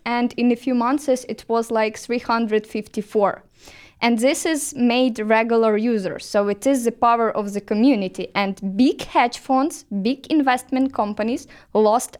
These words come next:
a lot of money because of the community, because of the, like, just enthusiasts.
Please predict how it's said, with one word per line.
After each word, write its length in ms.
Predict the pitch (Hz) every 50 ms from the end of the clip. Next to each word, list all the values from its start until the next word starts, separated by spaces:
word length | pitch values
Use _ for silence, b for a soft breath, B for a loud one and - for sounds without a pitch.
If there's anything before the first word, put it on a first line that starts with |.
| _ _
a 140 | - 208 196
lot 240 | 196 202 185 185 -
of 160 | 180 175 -
money 360 | - 165 180 180 104 - - - B B B B B B B B
because 280 | - 220 - 359 415 415
of 80 | 403 415
the 100 | 381 381
community, 520 | - 359 359 370 339 269 202 185 - -
because 360 | - 180 180 - 226 240 254
of 140 | 262 254 254
the, 140 | 240 247 233 226
like, 300 | 220 202 202 214 214 214
just 360 | 214 214 214 220 - - - -
enthusiasts. 600 | 214 214 208 - 220 190 180 - - - -